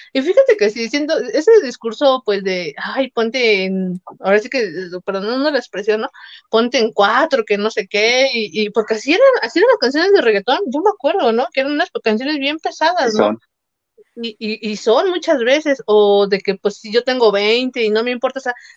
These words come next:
Speaker 1: como, como la versión latinoamericana de muchas canciones de banda,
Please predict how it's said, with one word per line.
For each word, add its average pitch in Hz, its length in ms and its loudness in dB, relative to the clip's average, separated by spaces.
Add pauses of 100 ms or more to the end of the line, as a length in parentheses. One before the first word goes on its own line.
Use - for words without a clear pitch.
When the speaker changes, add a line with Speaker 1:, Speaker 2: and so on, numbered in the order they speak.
Speaker 1:
como, 285 520 2
como 269 220 2
la 277 120 6
versión 320 480 0
latinoamericana 285 800 0 (220)
de 226 160 0
muchas 269 320 -4
canciones 247 400 -6
de 208 80 0
banda, 202 340 -6